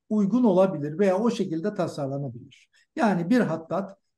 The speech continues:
eserini yaptıktan sonra herhangi bir tesip unsuruyla buluşturmadan, tesip yaptırmadan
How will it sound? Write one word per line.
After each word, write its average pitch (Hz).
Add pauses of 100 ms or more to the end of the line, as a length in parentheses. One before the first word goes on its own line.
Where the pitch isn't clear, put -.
eserini 214
yaptıktan 196
sonra 156
herhangi 196
bir 180
tesip 185
unsuruyla 165 (200)
buluşturmadan, 170
tesip 180
yaptırmadan 175